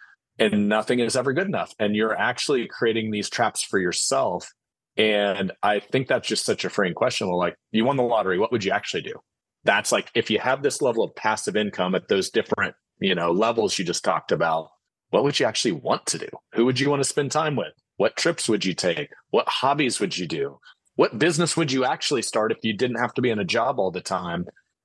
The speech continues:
And what are some fun, um, you've got to, at this point, have some fun case studies or stories of, like, here's this dude making, or lady making a bunch of money, but they actually hated their life,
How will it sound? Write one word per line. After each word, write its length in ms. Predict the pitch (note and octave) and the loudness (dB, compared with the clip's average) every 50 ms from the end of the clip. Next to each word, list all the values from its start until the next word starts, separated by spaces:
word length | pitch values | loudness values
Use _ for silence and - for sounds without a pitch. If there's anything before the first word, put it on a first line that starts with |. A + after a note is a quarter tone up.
| _ - | _ 0
And 420 | - G#2+ G#2+ A2 A2+ A2 G#2+ G#2+ A2+ | 2 2 4 4 4 2 2 2 2
what 220 | B2 D3 E3 F3 | 2 2 2 2
are 120 | F#3 F3+ E3+ | 2 0 0
some 280 | - - D#3+ D3 C3 | 0 0 -2 -2 -2
fun, 340 | - - D3 C#3 C#3 C3+ C3 | -4 -2 0 0 2 2 2
um, 320 | B2 A#2 A2+ A2 G#2 F#2+ F#2+ _ | 2 2 2 0 -2 -4 -8 _
you've 240 | - A2+ A2 G2+ G2 | -4 -4 -2 -2 0
got 240 | A#2 A#2 A2+ B2 C3 | 0 2 2 2 2
to, 160 | C#3+ B2 G#2+ | 2 2 0
at 140 | F#2+ - - | -2 0 0
this 180 | A#2 A2+ - | 0 0 0
point, 320 | - - - G2+ F#2 F2+ - | -4 -6 -6 -6 -4 -4 0
have 180 | G2+ G2 F2+ | 0 0 0
some 300 | - - G#2 - F#2 E2+ - | 0 -4 -4 -4 -4 -6 0
fun 240 | - G#2 G#2+ G2+ G2 - | 2 2 4 4 0 -2
case 320 | - - - G#2+ G#2 - | -2 0 2 2 2 2
studies 460 | - - - G#2 G2 G2 F#2 - - | -2 0 0 0 0 0 -2 -2 -4
or 80 | F#2 E2 | -4 -4
stories 520 | - - - G2+ G2 G2+ G2+ F#2+ F#2 - | -4 -2 0 0 2 2 0 0 0 0
of, 120 | G2 F2 F2+ | -2 -2 0
like, 320 | F#2 F2+ F2 E2+ E2+ - _ _ _ _ _ _ _ - | 0 0 0 -2 -6 -8 _ _ _ _ _ _ _ 0
here's 200 | - D3+ E3 D3 | 2 2 2 2
this 160 | C#3+ - - | 0 -2 2
dude 220 | - B2 A#2 G#2 | 0 0 2 2
making, 480 | G#2+ G#2 G2+ - A#2 G#2+ G2 F#2+ F2+ F#2+ - | 2 0 0 2 0 0 0 0 -4 -6 -4
or 480 | - G#2 A2+ A#2 A2+ A2+ G#2+ G#2 - _ _ _ _ _ _ - | -2 0 2 2 2 2 0 -2 -6 _ _ _ _ _ _ -2
lady 340 | G2+ A2 A2 A2+ B2 A#2+ A2+ | 0 2 2 2 2 0 2
making 300 | G#2 G#2+ G#2 - - G2 | 2 0 0 0 0 -2
a 60 | F#2+ | -2
bunch 300 | F2 E2+ A2+ B2 B2 - - | 0 0 0 0 0 0 -2
of 60 | A2 | 0
money, 300 | G2+ A2 A2 G#2 F#2+ F#2 | 0 0 0 0 0 0
but 160 | F2+ G2 - | -2 -2 0
they 80 | - F#2+ | 0 0
actually 360 | G2+ G#2 - - - G2 E2 | 0 0 -2 -2 -2 -2 -2
hated 300 | - A2+ A#2+ B2 A#2+ G2 | 0 -2 0 0 -2 -2
their 160 | F#2 F#2+ F#2+ | -2 -2 0
life, 460 | F2+ G2+ A2 A2 F#2 E2+ E2 F2+ F2+ | 0 2 2 0 0 -2 -6 -8 -8